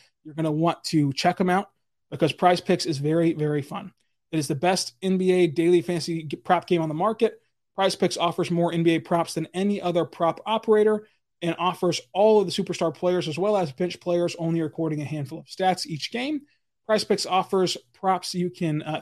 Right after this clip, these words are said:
think of, from points, assists, rebounds, threes made, et cetera. You pick two to five players and over under on those projected numbers, and you can win up to ten times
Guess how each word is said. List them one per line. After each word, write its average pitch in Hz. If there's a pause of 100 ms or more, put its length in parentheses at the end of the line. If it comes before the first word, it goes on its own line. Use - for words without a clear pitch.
think 196
of, 185
from 147
points, 240
assists, 226
rebounds, 196 (440)
threes 226
made, 185
et 165
cetera. 214 (380)
You 175
pick -
two 277
to 294
five 247
players 185 (360)
and 151
over 233
under 180
on 160
those 143
projected 165
numbers, 156 (160)
and 147
you 151
can 147
win 180
up -
to 135
ten 196
times 180